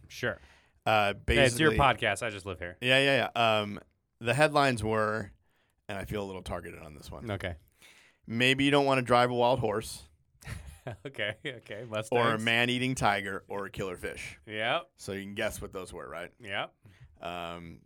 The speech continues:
Speaker 2: and that was basically their, it was Volkswagen Incognito was their shtick.
Speaker 1: Yeah, that's pretty good.
Speaker 2: Yeah.
Speaker 1: That's pretty good.
Speaker 2: Um, or Volkswagen Italian style.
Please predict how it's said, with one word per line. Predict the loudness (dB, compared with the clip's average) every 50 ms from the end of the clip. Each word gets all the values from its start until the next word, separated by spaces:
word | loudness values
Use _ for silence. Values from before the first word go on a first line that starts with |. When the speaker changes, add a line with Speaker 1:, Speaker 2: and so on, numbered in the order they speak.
| _ -16
Speaker 2:
and | -16 -14 -12
that | -12 -10 -10
was | -10 -12 -10
basically | -12 -12 -12 -12 -14 -14 -14
their, | -14 -14 -14 -12 -12
it | -14 -14
was | -12 -14 -14 -14 -16
Volkswagen | -16 -10 -4 -2 -2 -2 0 0 2 2 2 2 0 -2 -4 -4 -6 -10 -14 _ _ _ _ _ _ _ -8
Incognito | -6 -6 -4 -2 -2 -2 -2 -4 -10 -12 -10 -10 -10 -12 -14 -14
was | -12 -12 -12 -10 -10 -10
their | -10 -10 -10 -12
shtick. | -12 -12 -10 -10 -10 -12 _ -20 _ _ _ _ _ _ _ _ _ _ _ _ _ _ -4
Speaker 1:
Yeah, | 0 0 2 2
that's | 0 -2 -8
pretty | -10 -8 -8
good. | -8 -10 -12 _ _ -8
Speaker 2:
Yeah. | -8 -8 -8 _ _ _
Speaker 1:
That's | -20 -18 -12
pretty | -10 -8 -6 -4
good. | -4
Speaker 2:
Um, | -4 -4 -4 -6 -8 -10 -8
or | -8 -6 -4 -4 -4 -4 -6 -6 -8 -6
Volkswagen | -6 -6 -6 -4 -4 -6 -6 -6 -10 -12
Italian | -12 -12 -12 -12 -12 -12 -14 -16 -14
style. | -14 -14 -14 -14 -16 -18